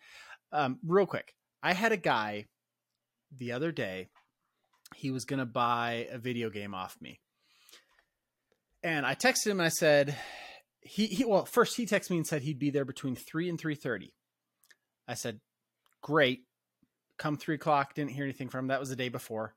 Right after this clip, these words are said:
So I said, "Hey, are you still planning to come?" I said, "I have to leave my house at four thirty today."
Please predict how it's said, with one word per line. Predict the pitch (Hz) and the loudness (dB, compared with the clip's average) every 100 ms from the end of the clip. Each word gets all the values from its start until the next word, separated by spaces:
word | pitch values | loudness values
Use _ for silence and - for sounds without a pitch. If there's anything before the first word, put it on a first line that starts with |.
| _ - | _ -14
So | 139 | -6
I | |
said, | 143 139 | -4 0
"Hey, | 175 165 | 2 2
are | |
you | 139 | 0
still | - 160 | -2 -4
planning | 170 151 143 | -2 -4 -4
to | |
come?" | 160 147 | -4 -4
I | 139 | -4
said, | - 131 | -8 -6
"I | 139 151 | -2 -2
have | 143 - 151 147 - | -2 0 0 0 -8
to | 147 | -10
leave | 135 139 143 127 | -6 -4 -4 -4
my | 127 | -6
house | 120 117 117 - | -4 -4 -4 -6
at | 117 | -12
four | - 131 117 | -10 -10 -8
thirty | 123 107 98 | -8 -8 -10
today." | 98 87 85 | -10 -10 -10